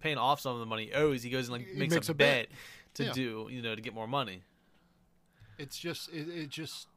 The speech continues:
Speaker 2: that, that scene in particular is just, that's where it begins, and you're like, "All right, this is, this is gonna be that kind of film." Got it.
Speaker 1: Well, and I also liked how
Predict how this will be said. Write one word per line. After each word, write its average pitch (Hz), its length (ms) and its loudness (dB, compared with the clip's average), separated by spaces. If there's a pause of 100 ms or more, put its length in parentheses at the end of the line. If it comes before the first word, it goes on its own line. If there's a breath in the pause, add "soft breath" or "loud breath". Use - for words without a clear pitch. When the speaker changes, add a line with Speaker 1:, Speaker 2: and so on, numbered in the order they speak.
(460)
Speaker 2:
that, 170 400 0
that 165 260 -2
scene 170 300 -4
in 151 120 -8
particular 139 640 -10
is 123 220 -10
just, - 440 -10 (1500 soft breath)
that's 139 320 4
where 143 140 0
it 123 100 -6
begins, 127 260 -6
and 135 80 -6
you're 135 120 -6
like, 127 140 -4 (120)
"All 110 100 -12
right, 110 160 -14
this 117 180 -12
is, 107 260 -16
this 135 160 -6
is 135 80 -8
gonna 127 160 -8
be 117 120 -8
that 117 180 -10
kind 117 140 -14
of 104 80 -16
film." 110 200 -20 (280)
Got 110 200 -12
it. - 60 -20 (680 soft breath)
Speaker 1:
Well, 175 200 2
and 185 100 2
I 196 80 6
also 226 300 -2
liked 139 400 2
how 113 600 0